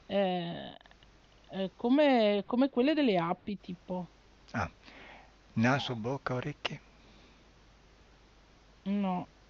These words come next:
Speaker 1: hanno solo gli occhi.
Speaker 2: Mhm.
Speaker 1: Non vedo, forse la bocca, ma è una linea, tipo,
Speaker 2: Bene.
Speaker 1: non è come noi che abbiamo le labbra.
Speaker 2: Adesso chiedi, ordina a quello che ti stava mettendo le mani in testa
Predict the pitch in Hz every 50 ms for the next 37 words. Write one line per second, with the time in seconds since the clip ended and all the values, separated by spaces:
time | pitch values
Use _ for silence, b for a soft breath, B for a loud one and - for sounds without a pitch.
0 | - - 214 214 214 202 - - - 214 214 208 220 220 226 214 214 208 202 202
1 | 196 196 185 185 190 196 208 190 202 190 185 190 - - - - - - - -
2 | - - - 220 208 202 214 214 208 208 196 - - 202 202 226 214 254 254 214
3 | - - 226 226 - - 294 262 226 190 170 180 180 - - _ - 214 208 214
4 | 214 208 220 240 254 247 220 208 190 190 185 190 214 226 220 214 214 220 - -
5 | - 190 202 190 190 196 208 208 208 208 - - - 240 240 226 208 190 190 190
6 | 202 - 214 202 190 202 202 202 202 190 190 180 175 170 165 170 185 190 196 202
7 | 202 196 - _ - - 98 98 117 123 117 - - 120 110 - - - 120 117
8 | 110 107 110 110 107 104 104 101 101 98 98 95 95 92 92 - - - - 139
9 | 147 - 98 87 87 85 78 82 80 85 98 - - B B B B B B -
10 | 98 90 - - - - 117 113 120 120 117 117 120 - - 110 - - 90 -
11 | - - 113 123 120 120 - - 113 110 101 98 95 95 95 95 92 - - -
12 | - 117 117 - - - - - 117 117